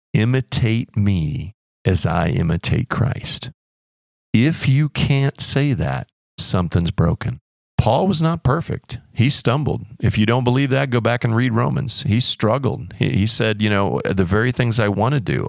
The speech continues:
I can't, I can't seem to do it. And the very things I wanna avoid, I end up doing 'em." It's a struggle. It's a constant struggle. But in good conscience, he could say, "Follow me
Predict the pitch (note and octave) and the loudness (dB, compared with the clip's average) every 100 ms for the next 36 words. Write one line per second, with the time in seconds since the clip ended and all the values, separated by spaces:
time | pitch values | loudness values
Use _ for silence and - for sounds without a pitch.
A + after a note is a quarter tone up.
0 | - - - G2 G#2 _ _ _ A2 A2+ | -4 -2 0 0 -2 _ _ _ -4 -2
1 | - - B2 B2+ - C3 A#2+ A2+ C#3+ D3 | -4 -2 0 0 0 0 0 0 0 0
2 | D#3+ A#2+ C3 C3 B2+ B2+ B2 B2 A2 A2+ | 0 0 0 0 0 0 0 0 0 0
3 | C#3 C3+ G#2+ B2 C3+ C3+ E3 A#2 A2 _ | 0 0 0 0 0 -2 -2 -4 -8 _
4 | _ _ - A2+ B2+ - - E3+ D#3 F#2+ | _ _ -2 0 0 -2 0 0 0 -2
5 | G#2+ A#2 - - E3+ - F3+ E3 E3+ D#3+ | -2 -2 -2 0 0 -2 -2 -2 -2 -2
6 | - - _ _ _ - B2 A2+ G2+ F#2+ | -6 -10 _ _ _ -2 0 2 0 2
7 | C3 B2+ - C#3+ C#3+ B2+ D2+ - - G#2 | 0 -2 -2 0 0 0 -2 0 0 0
8 | F#2+ - - G2 C#2 A1 - _ _ - | -2 -2 -2 -2 -2 -6 -10 _ _ -2
9 | F#2 F2+ F2 F2 E2 C#2+ | 2 4 2 2 2 -2